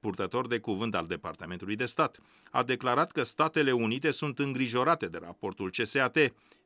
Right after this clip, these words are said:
privind implicarea Rusiei în activități cibernetice maligne menite să influențeze integritatea procesului electoral.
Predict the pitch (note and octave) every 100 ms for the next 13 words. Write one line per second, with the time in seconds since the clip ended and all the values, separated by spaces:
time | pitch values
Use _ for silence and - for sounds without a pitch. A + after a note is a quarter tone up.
0 | - C3 A2 C#3+ C3 B2 A2 G#2+ C#3 C#3
1 | A2+ G2 G#2+ A2 B2+ B2 A2 _ _ C#3
2 | C3 A2 - F#2+ F2+ A#2 G#2 - G#2 F2+
3 | F2+ G#2+ G#2 E2 F#2 F#2+ G#2+ B2 B2 B2
4 | A2 - - C3 A#2 B2 A#2+ A2 A2 G2
5 | - F#2+ E2+ A#2 G#2+ G#2 F#2+ F#2 F#2 F2
6 | D#2 G2+ F#2 G2+ F#2 F#2 E2+ F#2 - F2+
7 | F2 F#2 F#2 F2+ G#2 G#2+ F#2